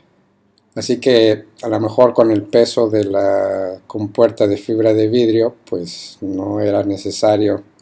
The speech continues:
mayor, eh, voltaje y funcionaba bien. Pero para operar esta compuerta, eh, no puedo co-, no puede con el, la potencia que se requiere del motor.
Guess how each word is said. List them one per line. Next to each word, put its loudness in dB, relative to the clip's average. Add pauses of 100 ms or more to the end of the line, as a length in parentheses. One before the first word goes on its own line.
(580)
mayor, 2 (300)
eh, -4
voltaje 2
y 0
funcionaba -4
bien. -2 (960)
Pero 2
para 2
operar 0
esta 0
compuerta, -2 (240)
eh, -4 (160)
no -4
puedo 0
co-, -6
no -4
puede 2
con -2
el, -10 (520)
la -2
potencia -2
que -10
se -4
requiere -4
del -2
motor. -2